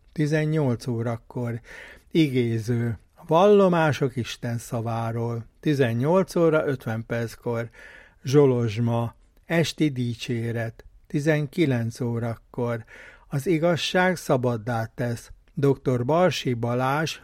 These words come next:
ferences atya elmélkedése, tizenkilenc óra huszonöt perckor. Ráhangoló,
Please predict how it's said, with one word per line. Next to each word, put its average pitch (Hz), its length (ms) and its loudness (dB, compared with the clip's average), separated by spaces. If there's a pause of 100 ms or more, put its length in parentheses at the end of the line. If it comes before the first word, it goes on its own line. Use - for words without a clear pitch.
ferences 143 600 -2
atya 135 300 -4
elmélkedése, 117 1120 -4 (280)
tizenkilenc 156 840 0
óra 160 300 2
huszonöt 117 540 -4
perckor. 117 640 -4 (480)
Ráhangoló, 117 1120 0